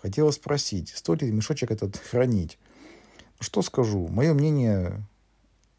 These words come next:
основано на мнении святых отцов христианской церкви. Человек, который такие вещи развозит, да,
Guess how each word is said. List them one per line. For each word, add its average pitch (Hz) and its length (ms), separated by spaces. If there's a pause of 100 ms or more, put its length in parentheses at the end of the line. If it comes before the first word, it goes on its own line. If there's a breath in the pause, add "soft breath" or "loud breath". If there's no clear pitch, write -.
(300)
основано 123 380
на 107 100
мнении 113 260
святых 104 340
отцов 117 440 (540 soft breath)
христианской 107 520
церкви. - 460 (520)
Человек, - 240
который 123 680 (360 soft breath)
такие 113 320
вещи 120 260
развозит, 117 540
да, 120 300